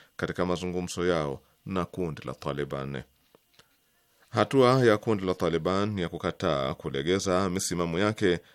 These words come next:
hasa kuhusu mfumo wa kisiasa wa baadaye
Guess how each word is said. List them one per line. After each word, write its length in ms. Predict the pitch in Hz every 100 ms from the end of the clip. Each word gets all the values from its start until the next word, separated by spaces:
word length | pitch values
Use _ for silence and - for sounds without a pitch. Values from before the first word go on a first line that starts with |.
| _ _
hasa 440 | - 110 123 123
kuhusu 600 | 123 - 101 98 - 90 - _ -
mfumo 540 | 80 92 - 107 107
wa 60 | 104
kisiasa 600 | 85 85 - 78 78 -
wa 240 | - 82
baadaye 640 | 80 80 78 80 69 78